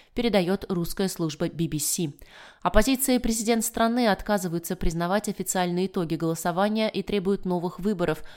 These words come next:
но уже без участия Центр избиркома. Как передает русская служба Би Би Си, в протесте приняли участие несколько тысяч человек,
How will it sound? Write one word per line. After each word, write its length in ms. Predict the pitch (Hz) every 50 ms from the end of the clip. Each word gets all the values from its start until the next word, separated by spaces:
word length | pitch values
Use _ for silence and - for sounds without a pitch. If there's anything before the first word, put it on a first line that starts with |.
| - - - _ -
но 200 | 196 208 233 240
уже 300 | 240 220 196 170 214 208
без 240 | 180 175 208 220 202
участия 540 | 202 170 - 185 180 170 - - 202 196
Центр 400 | 180 - - 165 165 156 175 - -
избиркома. 800 | - 147 143 135 165 156 151 - - 180 175 165 160 156 147 - - - - - - - - -
Как 200 | - 208 202 -
передает 420 | 214 202 180 202 208 202 190 -
русская 340 | 196 185 170 - - 175 175
служба 360 | 170 - 180 170 147 143 180
Би 120 | 156 165 165
Би 140 | 170 175
Си, 200 | 170 - 220 233
в 80 | 226 -
протесте 540 | - 202 185 175 - 214 220 208 - - 226
приняли 360 | - 190 185 175 170 165 165
участие 640 | 170 170 170 - 196 196 208 - - - 214 220 -
несколько 480 | 175 165 170 165 - 185 165 - -
тысяч 580 | 175 - - - 196 - - 170 160 - - -
человек, 540 | - - - 175 160 160 160 196 214 - -